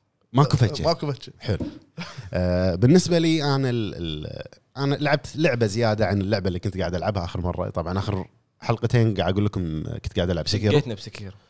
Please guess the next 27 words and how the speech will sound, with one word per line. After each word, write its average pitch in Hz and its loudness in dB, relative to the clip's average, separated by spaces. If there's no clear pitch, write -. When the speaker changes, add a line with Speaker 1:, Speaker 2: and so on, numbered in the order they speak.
Speaker 1:
للحين 127 4
قاعد 87 0
ألعب 78 -6
سكيرو. 90 -6
آه، 80 -4
أبو - -4
فهد، 165 4
ما، 135 -4
ما 180 2
علي، 110 2
أنا 127 0
عادي 180 6
أقول 220 4
ولا 160 8
حرق؟ 156 4
Speaker 2:
لا، 170 -10
Speaker 3:
لا، 208 4
Speaker 2:
لا، - 4
في 226 0
Speaker 3:
لا، 240 2
Speaker 2:
ناس 214 4
Speaker 3:
لا. 226 6
Speaker 2:
للحين 202 2
ما 160 4
لعبتها. 110 -2
لا، 131 2
لا، 117 2